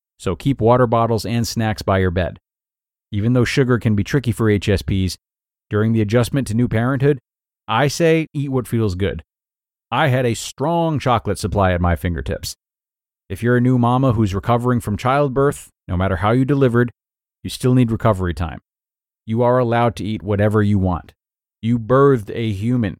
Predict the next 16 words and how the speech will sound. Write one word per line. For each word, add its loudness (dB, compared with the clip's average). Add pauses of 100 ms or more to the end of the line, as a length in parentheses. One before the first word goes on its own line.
(460)
so -2
eat -4
that 4
slice -2
of -10
cake. -4 (960)
Number 2
two, 0 (600)
rest 0
whenever 0
you 2
get -2
the 0
opportunity. -2 (960)
Many -2
doctors 0